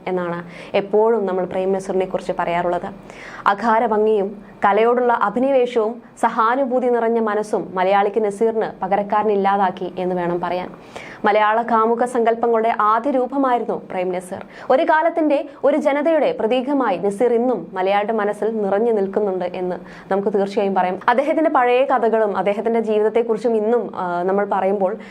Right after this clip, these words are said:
അത് ഇരു കൈയും നീട്ടിയാണ് പ്രേക്ഷകർ സ്വീകരിക്കുന്നത്. അദ്ദേഹത്തിന്റെ വിയോഗം എന്ന് പറയുന്നത് മലയാള സിനിമയ്ക്ക് ഏറ്റവും വലിയൊരു നഷ്ടം തന്നെയാണ്.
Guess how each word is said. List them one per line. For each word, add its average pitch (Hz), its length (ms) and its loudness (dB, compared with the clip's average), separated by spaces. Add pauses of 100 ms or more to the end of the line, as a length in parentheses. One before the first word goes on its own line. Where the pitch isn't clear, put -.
(140)
അത് 262 100 2
ഇരു 285 160 2
കൈയും 311 280 0
നീട്ടിയാണ് 285 480 0
പ്രേക്ഷകർ 190 420 -2
സ്വീകരിക്കുന്നത്. 190 680 0 (400)
അദ്ദേഹത്തിന്റെ 277 420 2
വിയോഗം 226 520 0
എന്ന് 220 160 2
പറയുന്നത് 202 360 0
മലയാള 196 420 2
സിനിമയ്ക്ക് 220 520 -2
ഏറ്റവും 220 600 -2
വലിയൊരു 208 300 0
നഷ്ടം 196 500 -2
തന്നെയാണ്. 185 480 -2